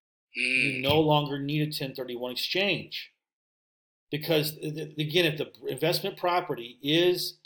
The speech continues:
Speaker 1: a, an asset of the trust, you just list it or sell it, however way you wanna get, you know, you wanna consummate the, uh, the deal, whether you pay commission or not. The title company wires the money into your trust bank account,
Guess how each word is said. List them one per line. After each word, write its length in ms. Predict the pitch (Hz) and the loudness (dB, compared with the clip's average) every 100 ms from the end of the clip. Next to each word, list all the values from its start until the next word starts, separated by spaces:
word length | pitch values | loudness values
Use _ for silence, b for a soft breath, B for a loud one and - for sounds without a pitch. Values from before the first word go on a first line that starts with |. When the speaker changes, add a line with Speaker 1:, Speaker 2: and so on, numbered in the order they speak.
| _ - | _ -6
Speaker 1:
a, 60 | 135 156 | -4 -4
an 80 | 123 | -4
asset 340 | 135 151 180 | -4 -2 -2
of 40 | 170 | -2
the 60 | |
trust, 540 | 165 175 117 110 - - _ _ _ _ _ | -2 -2 -2 -4 -8 -12 _ _ _ _ _
you 160 | 143 | -10
just 460 | 151 160 - - - | -4 -2 0 -2 -6
list 480 | 131 127 170 156 180 | -12 0 2 2 6
it 160 | 180 - | 4 4
or 100 | 127 | -2
sell 380 | - - 151 170 | 0 2 4 6
it, 180 | 180 - - | 4 -2 -6
however 240 | 135 139 | -2 2
way 100 | 151 156 | 4 4
you 120 | 147 | 2
wanna 220 | 143 139 | 0 -2
get, 220 | 151 151 139 | -4 -4 -8
you 100 | 127 | -8
know, 160 | 117 117 | -8 -10
you 140 | 123 123 | -12 -8
wanna 160 | 123 | -10
consummate 560 | - 147 147 - 135 - | -6 -6 -6 -6 -8 -6
the, 240 | 120 117 | -6 -2
uh, 120 | 117 110 | -2 -4
the 100 | 120 | -8
deal, 480 | 131 151 190 - b b | -2 2 2 -2 b b
whether 140 | 127 127 | -8 -8
you 80 | |
pay 160 | 120 139 | -4 -4
commission 400 | - 139 - 117 | -4 -6 -6 -6
or 40 | |
not. 400 | 117 143 175 - - _ _ _ _ - | -4 0 0 -2 -14 _ _ _ _ -8
The 80 | 117 | -4
title 300 | 170 165 175 | 0 0 0
company 560 | 175 160 175 180 - - 107 | -2 -2 -2 -4 -8 -14 -8
wires 420 | 117 170 202 196 | 0 2 4 2
the 80 | 175 | 2
money 340 | 170 170 170 | 2 0 0
into 140 | 151 | -2
your 120 | 127 120 | -2 -6
trust 380 | - 160 156 | 0 0 0
bank 220 | 170 185 185 | -2 -2 -4
account, 480 | 175 113 98 110 | -10 -12 -14 -18